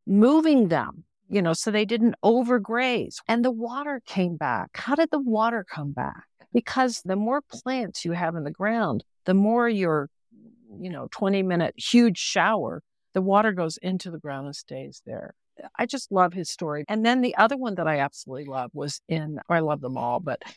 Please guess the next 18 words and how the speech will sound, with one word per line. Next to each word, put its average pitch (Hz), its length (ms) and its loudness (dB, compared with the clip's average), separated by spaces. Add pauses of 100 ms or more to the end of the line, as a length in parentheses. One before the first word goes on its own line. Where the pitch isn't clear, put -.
the 180 380 4 (100)
Anderson 196 760 0
Ranch 214 680 -4
up 170 180 0
in 165 160 -8
the 151 100 -8
mountains 156 880 -8 (240)
in 165 300 -8
Montana. 175 680 -10 (460)
And, 240 220 6
you 339 80 2
know, 339 140 2
there's 214 240 6
wolves, 240 720 4 (280)
where 311 200 -4
there's 403 240 -2
bears, 359 760 0
grizzlies. 196 680 0